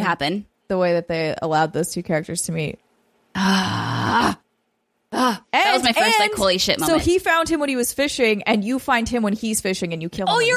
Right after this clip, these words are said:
Speaker 2: he's fishing.
Speaker 1: right. I forgot about that. He's retired trying to
Speaker 2: He's
Speaker 1: live a
Speaker 2: retired.
Speaker 1: good life. And you're like, "No, motherfucker. We're gonna
Speaker 2: You're like,
Speaker 1: fucking, oh."
Speaker 2: "Suck it. Here's my
Speaker 1: God.
Speaker 2: gun. It's in your face. You're dead."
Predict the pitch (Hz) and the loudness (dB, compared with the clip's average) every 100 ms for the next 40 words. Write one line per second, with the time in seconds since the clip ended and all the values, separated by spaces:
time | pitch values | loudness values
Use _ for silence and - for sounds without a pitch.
0 | 494 523 523 508 494 466 339 427 453 440 | 2 2 2 2 0 0 0 2 2 0
1 | 440 440 285 294 349 339 349 302 277 339 | 0 0 0 0 0 0 -2 0 2 2
2 | 339 294 285 269 254 254 247 240 233 214 | 0 0 0 2 2 0 0 2 2 2
3 | 294 - - _ - - 247 254 240 277 | 0 -4 -18 _ -10 -4 0 0 0 0
4 | 269 214 214 185 190 185 196 208 110 190 | 2 0 0 -2 0 0 0 -4 -8 -6
5 | 208 240 233 214 190 170 - - 226 214 | 0 2 2 0 -2 -8 -10 -8 -2 -2
6 | 196 277 294 254 - _ _ _ _ _ | 2 0 2 0 -2 _ _ _ _ _
7 | _ - 277 262 262 233 247 269 202 190 | _ 0 0 2 0 2 2 4 2 0
8 | 226 240 226 - 233 214 208 196 220 208 | -2 0 -2 0 0 0 -2 -2 2 2
9 | 185 | 0